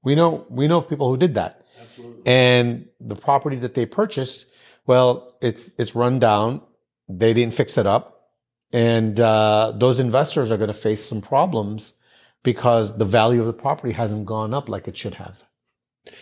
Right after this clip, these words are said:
Speaker 2: Yeah, there's gonna be a lot of people caught, especially, you know, with the economy slowing down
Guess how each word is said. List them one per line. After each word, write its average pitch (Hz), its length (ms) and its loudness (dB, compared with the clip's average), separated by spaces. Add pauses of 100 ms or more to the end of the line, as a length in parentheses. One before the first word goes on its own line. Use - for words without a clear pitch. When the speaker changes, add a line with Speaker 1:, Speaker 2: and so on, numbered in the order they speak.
(140)
Speaker 2:
Yeah, 113 220 0
there's 143 240 0
gonna 139 160 2
be 131 100 4
a 123 80 4
lot 117 180 4
of 113 60 -2
people 113 300 -6
caught, 110 280 -2
especially, 127 680 0 (1500)
you 139 100 -2
know, 117 80 0
with 147 260 2
the 139 80 4
economy 120 420 2
slowing 113 400 -2
down 107 400 0